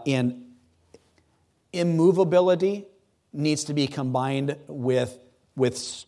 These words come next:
with striving, with industry, with doing, with, I can't just say, "I've got the truth,"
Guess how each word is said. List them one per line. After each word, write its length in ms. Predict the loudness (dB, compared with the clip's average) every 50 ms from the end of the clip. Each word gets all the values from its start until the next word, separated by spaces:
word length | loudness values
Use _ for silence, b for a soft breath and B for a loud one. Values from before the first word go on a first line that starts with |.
| -6
with 340 | -2 -2 -2 -2 -2 -12 -16
striving, 720 | -16 -14 -14 -8 -2 0 2 2 2 0 -2 -6 -8 -6
with 180 | -6 -6 -6 -4
industry, 460 | -6 -4 -2 -2 -4 -4 -6 -8 -8
with 240 | -6 -6 -6 -6 -4
doing, 340 | -4 -4 -2 -2 -4 -8 -12 b b b b b b
with, 280 | 0 0 0 0 -2 -8 -14 -4 0
I 120 | 0 0
can't 260 | 0 -2 -8 -8 -6
just 400 | -4 -4 -2 -2 -4 -8 _ -14
say, 440 | -10 -4 -2 0 0 0 -2 -4 -14 _ _ _ _ _ _ _ _ 0
"I've 180 | 0 0 2 2
got 220 | 0 0 0 -2
the 80 | -12 -12
truth," 460 | -10 -6 -4 -2 -2 -2 -4 -8